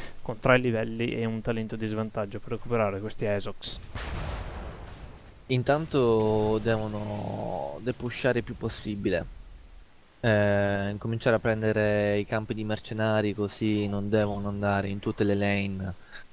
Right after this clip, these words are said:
Speaker 2: per, eh, pulire e depushare.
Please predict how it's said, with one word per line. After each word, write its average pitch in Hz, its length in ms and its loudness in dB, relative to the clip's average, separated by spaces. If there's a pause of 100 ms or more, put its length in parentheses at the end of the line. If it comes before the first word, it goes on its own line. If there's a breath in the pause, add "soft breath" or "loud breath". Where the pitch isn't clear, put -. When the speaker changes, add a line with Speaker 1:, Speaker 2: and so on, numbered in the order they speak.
Speaker 2:
per, 104 320 4
eh, 98 680 2
pulire 104 440 2
e 95 40 0
depushare. 107 720 0